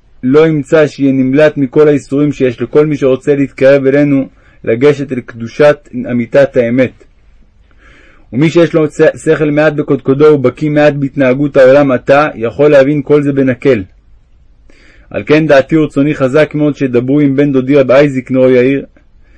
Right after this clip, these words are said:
שיעשה למעני ויכניס עצמו בשלום, שהוא מצווה רבה.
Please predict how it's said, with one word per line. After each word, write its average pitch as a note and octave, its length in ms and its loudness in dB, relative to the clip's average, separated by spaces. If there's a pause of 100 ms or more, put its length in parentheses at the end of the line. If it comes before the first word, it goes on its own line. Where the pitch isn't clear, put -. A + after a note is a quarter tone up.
(220)
שיעשה A#2 640 0
למעני D3 540 0
ויכניס C#3 540 0
עצמו D3 300 -4
בשלום, C3 500 0
שהוא A2+ 160 -10
מצווה C3 380 2
רבה. B2+ 220 2